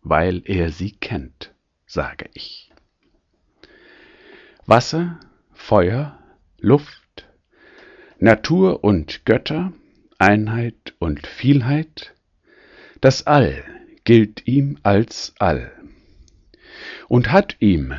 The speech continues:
das All als All gegolten, dann denkt er nicht das All, denkt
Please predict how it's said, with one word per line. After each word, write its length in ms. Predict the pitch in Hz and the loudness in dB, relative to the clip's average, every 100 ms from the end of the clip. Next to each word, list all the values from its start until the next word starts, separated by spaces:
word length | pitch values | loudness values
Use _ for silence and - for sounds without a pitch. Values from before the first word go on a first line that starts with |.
| - | -10
das 320 | 80 71 - _ | -10 -10 -16 _
All 400 | 90 67 65 - - | 0 0 -10 -16 -4
als 460 | 95 95 - - | -2 -2 -8 -10
All 360 | - 85 90 - - | -6 -4 -4 -8 -10
gegolten, 760 | - 87 71 92 - 139 147 160 - _ - | -10 -2 0 0 -4 -4 -4 -6 -20 _ -2
dann 320 | 113 127 120 | 0 0 2
denkt 460 | 139 175 - - 78 | 4 4 -2 -10 -8
er 140 | 67 | -6
nicht 480 | 64 - - - - | -8 -12 -20 -20 -4
das 420 | 92 82 - - - | -2 -2 -8 -18 -8
All, 400 | 95 117 151 143 - | -2 0 0 -2 0
denkt 500 | 101 98 - - | 0 0 -6 -14